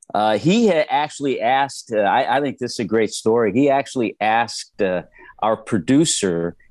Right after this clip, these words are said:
came up one day, and I think he, he walked up either to Kelly or to Jessica, and he said, "What can I do to be better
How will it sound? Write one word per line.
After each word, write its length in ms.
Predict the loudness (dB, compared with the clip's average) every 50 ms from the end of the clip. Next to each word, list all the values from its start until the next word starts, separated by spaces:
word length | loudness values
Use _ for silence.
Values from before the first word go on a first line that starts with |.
| -6
came 220 | -2 0 2 2 2
up 180 | 0 -2 -2 -2
one 200 | 0 0 2 2
day, 400 | 4 4 4 4 2 0 -2 _ _ _ _ _ -8 -4
and 140 | -2 -2 0
I 40 | 0
think 280 | 0 0 0 0 2
he, 220 | 2 4 4 2 2
he 180 | 0 0 2 2
walked 380 | 2 2 2 0 0 0 -2 -4
up 160 | -4 -2 -2
either 220 | -4 -2 -2 -2
to 160 | -2 -4 -6
Kelly 580 | -6 -6 -4 -2 0 0 2 2 2 0 0 -2 -2
or 180 | -2 -4 -4
to 180 | -4 -6 -8 -8
Jessica, 760 | -4 0 0 0 0 0 -4 -6 -6 -2 -2 -2 -2 -2 -4 -8 -16 -20 -20 -20 _ _ _ -4
and 140 | 0 0 2
he 80 | 0
said, 280 | 0 0 0 0 0 0 0
"What 220 | 0 0 -2 0 0
can 140 | -2 0
I 120 | 0 2 0
do 640 | 0 0 0 2 2 4 2 2 2 0 -2 -4 -6 _ _ _ _
to 120 | -4 -4 -2
be 200 | 2 2 2 2
better 720 | 2 0 0 -2 0 0 2 2 0 0 -2 -2 -6 -10